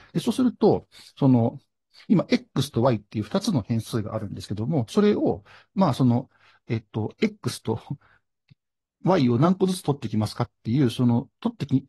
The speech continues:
取ってくる方法の数をですね、考えているわけです。いいですかね。で、え、え、Xが二個だったらX二乗、XとYが一個ずつだったらX Y、Yが二つだったらYの二乗ということに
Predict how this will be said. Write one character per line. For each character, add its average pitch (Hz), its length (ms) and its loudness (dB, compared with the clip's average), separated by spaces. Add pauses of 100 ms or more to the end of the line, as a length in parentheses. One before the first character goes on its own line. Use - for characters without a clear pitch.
(260)
取 208 140 -2
っ 208 40 -16
て - 80 -2
く 117 80 -2
る 110 60 -2
方 190 220 4
法 190 200 2
の 175 100 -2
数 139 220 -4
を 87 80 -10
で 98 60 -12
す - 100 -14
ね、 113 120 -8 (220)
考 185 320 0
え 113 80 0
て - 140 -12
い 104 220 -6
る 101 200 -10 (380)
わ 135 80 -6
け 110 100 -6
で 95 120 -8
す。 - 200 -18 (1080)
い - 0 -
い - 40 -20
で 131 40 -6
す - 60 -14
か - 80 -8
ね。 104 120 -10 (280)
で、 202 120 0
え、 - 160 -4 (220)
え、 233 40 0
X - 260 -6
が 147 60 4
二 160 80 2
個 151 80 2
だ 123 60 2
っ 123 80 -4
た - 160 -4
ら 131 120 0
X - 340 -10
二 101 140 -6
乗、 110 120 -10
X - 300 -8
と 165 80 -4
Y 131 60 -2
が 117 60 -2
一 117 60 -6
個 151 160 -8
ず 139 100 -12
つ - 20 -4
だ 123 80 0
っ 120 40 -6
た - 120 -4
ら 110 80 0
X - 340 -8
Y、 92 180 -4 (200)
Y 151 220 0
が 139 320 -2
二 139 200 -4
つ 139 80 -10
だ 120 80 -2
っ - 60 -14
た - 160 -6
ら - 200 0 (320)
Y 120 140 0
の 104 100 -8
二 101 140 -6
乗 101 160 -10
と - 220 -14 (340)
い 180 80 0
う 208 80 0
こ 226 100 -4
と 104 140 -4
に 120 240 -2